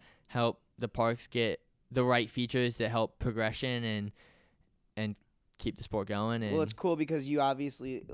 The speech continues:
Speaker 2: you're a guy who rides these parks, you ride these features, so, um, who better to ask what, you know, because I think all t-, th-, these are expensive features, and they're gonna last a really, really, really, well, a lifetime, right? So,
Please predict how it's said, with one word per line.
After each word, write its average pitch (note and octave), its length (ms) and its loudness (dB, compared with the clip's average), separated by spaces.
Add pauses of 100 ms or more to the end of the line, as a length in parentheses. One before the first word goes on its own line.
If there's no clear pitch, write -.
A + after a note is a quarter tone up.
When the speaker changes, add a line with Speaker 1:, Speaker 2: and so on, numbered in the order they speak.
(140)
Speaker 2:
you're C3 200 -4
a C3 40 -4
guy C3 240 -2
who B2+ 140 -6
rides B2 340 -2
these A#2+ 160 -8
parks, B2 460 -2
you A#2+ 80 -10
ride B2 320 0
these A#2 160 -8
features, B2+ 500 -4
so, A#2 320 -2 (600)
um, A2+ 580 0 (200)
who F3 180 -2
better C#3+ 240 4
to C#3+ 60 4
ask B2 460 2 (100)
what, B2 420 0 (120)
you C3 120 -4
know, C3 180 -2
because C3+ 220 -4
I C#3+ 140 -2
think D3 200 -4
all C3+ 140 0
t-, - 160 -16
th-, C#3+ 200 -10
these G3+ 200 -6
are C4+ 40 -2
expensive C#3+ 480 -6
features, G2+ 640 -8
and A2 140 -8
they're B2 100 -4
gonna C#3+ 140 -4
last A#2+ 320 -2
a G#2 60 -10
really, A2 320 -6
really, G#2 340 -6
really, G#2 340 -8
well, - 200 -8 (180)
a E2 60 -6
lifetime, G2+ 520 -4
right? A#2 300 -4 (380)
So, C3+ 480 0